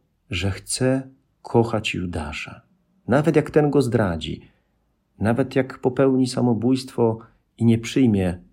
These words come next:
Jezusowego przebaczenia. Jezus to wybrał, taką miłość. Jezus go kocha i zapewne szczerze cieszy się tym, że Judasz jest w każdym dniu z Nim, z apostołami obecny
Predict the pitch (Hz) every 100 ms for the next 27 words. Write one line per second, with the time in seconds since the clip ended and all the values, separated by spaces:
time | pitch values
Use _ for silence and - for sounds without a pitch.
0 | - 95 101 98 98 92 90 - 90 82
1 | - 82 87 101 _ _ _ _ _ _
2 | _ _ _ _ _ _ _ _ _ _
3 | _ 87 92 123 - 131 110 80 - 87
4 | 110 - _ _ - 101 120 113 90 80
5 | 85 - 104 101 110 - - _ - 101
6 | 110 - 110 110 - 156 190 - _ _
7 | _ _ _ _ _ _ _ _ _ _
8 | 104 117 113 127 127 127 - - - 151
9 | 113 104 - 127 127 117 107 95 131 117
10 | 107 104 120 127 123 135 131 - _ _
11 | _ - 107 127 123 - - _ _ _
12 | _ - 131 151 131 127 104 101 101 92
13 | 85 - _ 90 92 117 127 120 - 107
14 | 104 - 98 95 95 - - 80 90 -
15 | 87 85